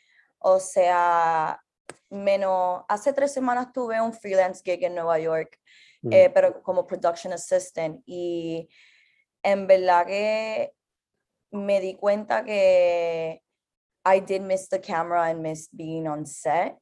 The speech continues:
Speaker 1: you know,
Speaker 2: Mm.
Speaker 1: just assisting with, like,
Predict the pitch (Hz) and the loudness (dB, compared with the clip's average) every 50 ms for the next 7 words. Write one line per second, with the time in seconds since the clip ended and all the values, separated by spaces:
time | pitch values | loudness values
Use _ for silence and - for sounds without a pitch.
0 | _ _ _ 190 185 180 175 170 165 165 - - - 160 170 202 220 - 190 180 | _ _ _ -10 -6 -2 0 0 0 0 -2 -4 -10 -16 -16 -12 -8 -6 -6 -6
1 | - - - 202 190 190 - - 196 185 185 185 185 175 175 175 175 - 170 165 | -6 -8 -8 -6 -6 -8 -6 -4 -2 0 0 0 0 0 0 -2 -2 -2 -2 -2
2 | 165 165 160 - | -2 -2 -6 -10